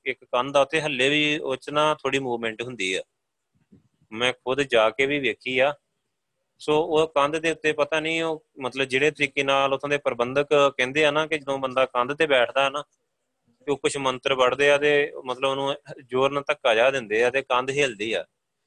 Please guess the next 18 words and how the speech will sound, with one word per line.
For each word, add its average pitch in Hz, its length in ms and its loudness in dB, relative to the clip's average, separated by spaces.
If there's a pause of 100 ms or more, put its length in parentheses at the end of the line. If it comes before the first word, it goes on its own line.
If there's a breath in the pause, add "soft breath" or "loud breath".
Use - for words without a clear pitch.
(180)
ਇਹ 139 120 0
ਵਾਹਿਗੁਰੂ 139 360 0
ਜਾਣੇ 147 340 0
ਵੀ 151 100 -4
ਉਹ 151 60 0
ਮੰਤਰਾਂ 131 380 0
ਨਾਲ 139 200 2
ਹਿਲਦੀ 139 320 -2
ਆ 139 80 2
ਕਿ 143 100 -4
ਜਾਂ 139 120 -2
ਉਹਦਾ 135 180 2
ਡਿਜ਼ਾਈਨ 120 440 0
ਏਦਾਂ 120 280 2
ਦਾ 123 100 2
ਕੀਤਾ 117 320 0
ਗਿਆ 117 320 2
ਆ 110 60 -8